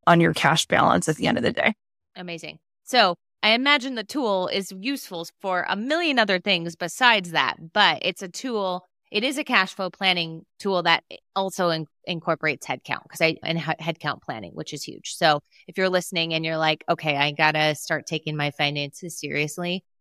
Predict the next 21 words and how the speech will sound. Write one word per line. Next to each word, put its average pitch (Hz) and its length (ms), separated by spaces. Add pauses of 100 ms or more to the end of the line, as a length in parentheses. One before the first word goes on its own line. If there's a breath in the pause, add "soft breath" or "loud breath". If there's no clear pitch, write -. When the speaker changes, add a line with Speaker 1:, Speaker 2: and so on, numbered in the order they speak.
(140)
Speaker 2:
definitely 139 440
head 143 200
over 127 180
there 123 160
and 110 140
get - 220
that. - 140 (440)
Lauren, 247 560
I 208 160
feel 247 180
like 262 140
we're 202 220
definitely 349 360
gonna 302 220
have 208 200
more 185 240
things 180 300
to 175 100
jam 160 280
out 151 160
about 214 360